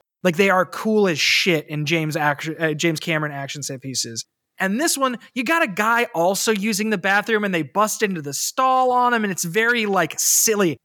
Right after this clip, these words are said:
They're, like, silly moments in this very serious action set piece, which felt different to me than a lot of other James Cameron action.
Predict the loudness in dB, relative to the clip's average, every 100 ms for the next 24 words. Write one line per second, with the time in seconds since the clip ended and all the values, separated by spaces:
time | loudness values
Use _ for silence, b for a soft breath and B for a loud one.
0 | _ 0 0 0 0 2 2 2 2 2
1 | 2 0 -2 -4 -6 B B 0 0 -2
2 | -2 0 0 0 -4 -2 -2 0 0 -2
3 | -4 -8 _ _ -2 -2 -2 -6 -6 -6
4 | -6 -6 -4 -4 0 2 2 0 -10 -2
5 | 0 -2 -6 -6 -4 -4 -4 0 2 2
6 | 0 -4 -6 -6 -8 -10 -10 -8 -8 -4
7 | -2 -2 -4 -8